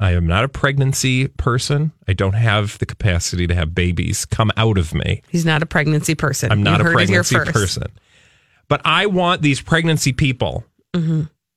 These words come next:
Speaker 1: to stand up and unite, celebrity pregnancy people, and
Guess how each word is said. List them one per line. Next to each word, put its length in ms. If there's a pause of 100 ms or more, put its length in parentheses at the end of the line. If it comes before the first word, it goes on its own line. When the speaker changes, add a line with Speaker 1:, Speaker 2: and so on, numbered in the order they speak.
(560)
Speaker 1:
to 140
stand 680
up 320 (420)
and 160
unite, 400
celebrity 640
pregnancy 580
people, 460 (1040)
and 320